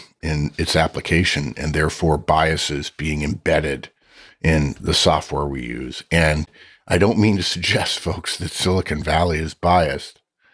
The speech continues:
but Silicon Valley is biased because we're all biased. It's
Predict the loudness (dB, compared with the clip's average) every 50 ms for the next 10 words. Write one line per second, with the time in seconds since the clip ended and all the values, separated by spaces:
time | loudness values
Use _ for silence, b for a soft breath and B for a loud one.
0 | b b b b b b b b b b _ 0 2 4 6 6 6 6 4 2
1 | 2 4 4 4 4 2 2 2 0 0 -2 -4 -4 -4 -2 -4 -6 -8 -10 -6
2 | -6 0 0 0 0 4 4 4 4 6 4 4 4 2 0 0 -2 -2 -2 -2
3 | -4 -6 -8 -8 -10 -10 -12 -14 -20 -20 _ _ _ _ _ _ _ _ _ _
4 | 0 0 0 2 -2 -4 -6